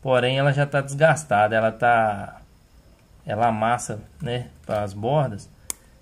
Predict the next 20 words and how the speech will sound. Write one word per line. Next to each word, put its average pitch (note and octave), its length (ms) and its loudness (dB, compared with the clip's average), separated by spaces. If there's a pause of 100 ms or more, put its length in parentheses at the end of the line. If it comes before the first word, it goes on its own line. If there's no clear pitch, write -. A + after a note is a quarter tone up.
Expande, C3 600 -2
né, C3 140 -2
pras G#2 260 -2
bordas G#2 420 -6
ali G#2+ 160 -8
ao G#2+ 320 -6
apertar G#2+ 480 -10
o G#2 180 -8 (300)
parafuso. A2+ 720 -6 (920)
Então, A#2 600 -4
é, A2+ 880 -4 (1200)
é, - 80 -10
fica - 240 -14
até D3+ 180 -6 (140)
meio D#3+ 300 -2 (100)
um D#3 60 -12
pouco C#3+ 300 -10
presa A#2+ 360 -4
aqui A#2 160 -8
dentro. G#2 420 -12